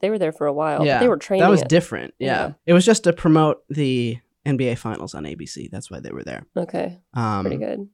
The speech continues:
Speaker 2: Which, Bachelorette, gonna be off next week because of the finals.
Speaker 1: Mm-hmm.
Speaker 2: T V Guide will tell you what's up. Stay tuned.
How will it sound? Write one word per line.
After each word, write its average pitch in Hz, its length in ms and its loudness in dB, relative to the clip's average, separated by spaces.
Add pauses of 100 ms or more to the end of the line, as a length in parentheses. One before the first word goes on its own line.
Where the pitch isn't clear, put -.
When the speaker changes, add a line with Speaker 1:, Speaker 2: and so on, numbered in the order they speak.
(340)
Speaker 2:
Which, - 580 2 (260)
Bachelorette, 175 500 6 (200)
gonna 160 140 6
be 165 100 8
off 196 200 8
next 165 220 2
week 147 360 -2
because 196 340 4
of 156 80 0
the 135 60 -4
finals. 101 560 -4 (220)
Speaker 1:
Mm-hmm. 190 320 -4 (180)
Speaker 2:
T 160 120 2
V 147 80 4
Guide 165 260 6
will 156 80 4
tell 156 200 6
you 147 120 6
what's 139 160 4
up. 220 400 4
Stay 175 240 6
tuned. 233 500 6